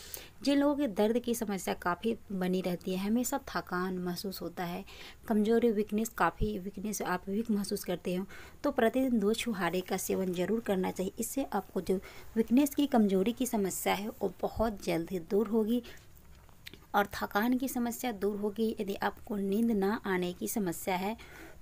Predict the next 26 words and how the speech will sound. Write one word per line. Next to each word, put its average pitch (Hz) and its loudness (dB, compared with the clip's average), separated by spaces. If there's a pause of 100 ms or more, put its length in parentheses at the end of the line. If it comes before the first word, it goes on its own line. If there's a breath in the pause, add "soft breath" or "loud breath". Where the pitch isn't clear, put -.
(120)
तो 285 4 (200)
उस 226 -2
समय 240 -2
भी 233 -2 (100)
आपको 202 -6 (100)
काफ़ी 226 0 (100)
आराम 190 0
मिलेगा। 240 0
और 208 -4
जहाँ 226 -6
तक 247 -8
कि 262 -4
छोटे 233 -4
बच्चे 220 -4
हैं, 220 -4
जो 202 0
बच्चे 220 -6
बिस्तर 202 -6
गीला 208 0
कर 185 -2
देते 190 -6
हैं 208 -4 (580 loud breath)
तो 311 4
उनके 254 0
लिए 247 -2
छुहारा 196 -2